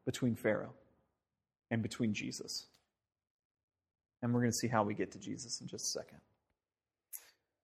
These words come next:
Remember, Pharaoh brings unbelief to his people. He brings sorrow, he brings suffering, and he brings death to his people. And in the end, he dies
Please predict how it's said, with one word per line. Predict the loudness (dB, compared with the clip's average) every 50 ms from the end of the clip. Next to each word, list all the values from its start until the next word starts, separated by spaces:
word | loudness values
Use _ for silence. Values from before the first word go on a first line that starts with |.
| _ _ _ _ _ _ _ 10
Remember, | 12 12 12 12 12 12
Pharaoh | 12 12 12 12 12 12 12 12 12
brings | 12 12 8 10 10 10 10 10 10
unbelief | 10 10 12 12 10 10 10 10 8 8 6 4
to | -2 0
his | 0 -2 -4
people. | -2 -2 -2 -2 -2 -4 -6 -6 -10 _ _ _ _ _ _ _ _ _ _ _ _ _ _ _ _ _ _ _ _ _ _ _ _ _ _ _ _ _ _ 2
He | 4
brings | 8 8 8 8 8 8 10
sorrow, | 12 12 12 12 12 12 12 10 8 4 -2 -12 -20 -20 -10 _
he | -4
brings | -2 0 0 0 2 8 12
suffering, | 12 12 12 12 12 6 6 6 6 4 0 -6 -16 -20 -20 _ _ _ _ _ _ _ _ _ 2
and | 4
he | 6
brings | 6 6 6 6 4 4 2
death | 2 2 4 4 4 2 -4 -12 -10
to | -8 -8
his | -6 -8 -8
people. | -10 -10 -10 -10 -12 -14 -16 -18 _ _ _ _ _ _ _ _ _ _ _ _ _ _ _ _ _ _ _ _ _
And | 8 10 12
in | 12 12
the | 12 12 12
end, | 12 12 10 6 4 0 -6 -20 -20 -20 _ _ _ _ _ _ _ _ _
he | 2 8
dies | 12 12 12 12 12 12 12 12 6 2 0 -2